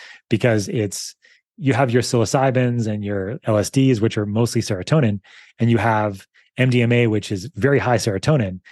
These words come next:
but also, but also norepinephrine and dopamine as well. So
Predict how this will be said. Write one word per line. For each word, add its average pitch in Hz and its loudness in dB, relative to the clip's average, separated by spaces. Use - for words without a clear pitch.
but 110 -2
also, 120 2
but 110 0
also 117 0
norepinephrine 104 -2
and 92 -4
dopamine 92 -4
as 98 -6
well. 95 -6
So 110 0